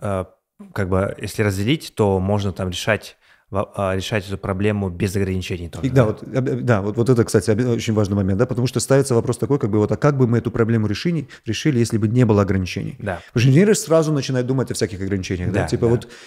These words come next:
Speaker 2: это так у нас, это тук, это, это, это все правильно, да, это все супер,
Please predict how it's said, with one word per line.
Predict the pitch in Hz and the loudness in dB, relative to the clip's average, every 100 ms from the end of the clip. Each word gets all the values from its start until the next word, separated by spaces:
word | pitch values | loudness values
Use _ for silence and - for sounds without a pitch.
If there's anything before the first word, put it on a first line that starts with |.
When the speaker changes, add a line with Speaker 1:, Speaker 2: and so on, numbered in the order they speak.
| - | -6
Speaker 2:
это | 127 123 127 | -4 0 -2
так | - 151 170 | 4 2 4
у | 156 | 0
нас, | 151 | 0
это | 135 139 | 0 -2
тук, | - 196 - | 0 0 0
это, | 147 139 | -4 -2
это, | 131 135 | -2 -2
это | 127 135 | -4 -4
все | 127 | -2
правильно, | 170 180 175 123 120 | 4 6 8 6 4
да, | |
это | 135 | 2
все | 107 127 | 0 -4
супер, | - 180 120 | -2 2 2